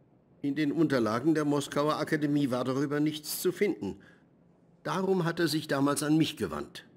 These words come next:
Wladimir hatte herausgefunden, dass Evans vor kurzem verstorben war und seine persönlichen Aufzeichnungen und Tagebücher nun in London versteigert werden sollten.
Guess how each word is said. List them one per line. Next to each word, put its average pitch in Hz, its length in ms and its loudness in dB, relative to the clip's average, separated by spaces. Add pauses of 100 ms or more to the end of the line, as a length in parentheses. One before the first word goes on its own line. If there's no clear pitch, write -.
(240)
Wladimir 143 640 2
hatte 151 240 0
herausgefunden, 139 1080 0 (320)
dass 127 200 -4
Evans 165 320 2
vor 131 220 0
kurzem 175 400 0
verstorben 127 640 -4
war 85 240 -4 (320)
und 165 180 2
seine 139 260 4
persönlichen 123 840 0
Aufzeichnungen 110 880 0
und 85 180 -4
Tagebücher 139 640 2
nun 208 280 4
in 139 160 2
London 156 520 2 (140)
versteigert 165 680 0
werden 95 240 0
sollten. 95 360 -4